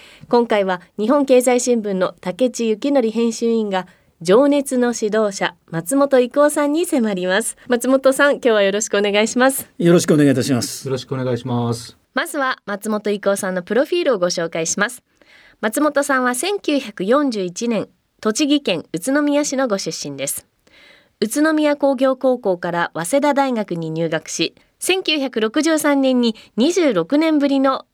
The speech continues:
Speaker 1: 天皇杯優勝を成し遂げました。卒業後は東洋工業、現在のマツダ株式会社に入団。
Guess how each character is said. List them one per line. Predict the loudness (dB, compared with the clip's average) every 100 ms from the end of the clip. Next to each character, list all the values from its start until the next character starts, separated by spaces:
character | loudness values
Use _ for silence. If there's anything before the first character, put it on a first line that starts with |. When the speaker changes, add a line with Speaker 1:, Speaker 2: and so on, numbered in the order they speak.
| _
Speaker 1:
天 | 0 2 4
皇 | 2
杯 | -2 -6 -4
優 | 0
勝 | 0 2 0
を |
成 | 0 -2
し |
遂 | -4 -2
げ |
ま | -2 -4
し | -6
た。 | -10 _ _ _ _ _ -20 -20 -20 -20 _
卒 | -4 -2 0
業 | 2 2
後 | 0
は | 0 -2 0
東 | 2 4
洋 | 4 2
工 | 2 0 0
業、 | -2 -6 -6 -12 _ -4
現 | 0 2
在 | 0 0
の | -2 -4
マ | -6 -6
ツ | -4 -2
ダ | -2
株 | -2 -4 -4
式 | -2 -2
会 | 0
社 | -2 -2
に | 0
入 | 0 0
団。 | -2 -4